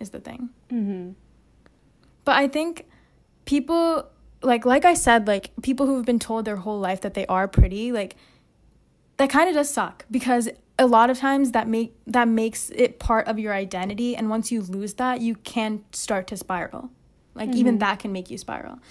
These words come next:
Speaker 1: And so you're so attached to, like, even when we're saying, like, femininity in your hair, like, you can become attached to your own gender.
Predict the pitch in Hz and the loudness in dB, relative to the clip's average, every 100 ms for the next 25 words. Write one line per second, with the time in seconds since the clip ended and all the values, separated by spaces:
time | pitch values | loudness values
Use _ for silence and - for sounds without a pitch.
0 | - - 240 233 247 240 240 247 247 269 | -20 -6 -4 -2 -2 -4 -4 -2 0 -2
1 | 269 - _ 240 240 - 202 214 - - | -6 -20 _ -8 -8 -10 -10 -10 -12 -10
2 | 233 202 - - _ - 320 415 403 370 | -8 -6 -8 -14 _ -4 -2 -2 -4 -2
3 | 302 247 247 240 - 226 226 214 208 214 | -2 0 2 0 2 2 2 2 -2 -4
4 | 214 214 202 202 214 196 170 180 185 226 | -4 -4 -4 -6 -6 -6 -6 -4 -4 -4
5 | 233 202 - 254 262 311 320 320 277 - | -6 -8 -6 -2 0 2 0 0 -4 -4
6 | 240 226 - 240 214 208 196 190 190 175 | -4 -6 -6 -6 -4 -4 -4 -4 -4 -6
7 | - | -10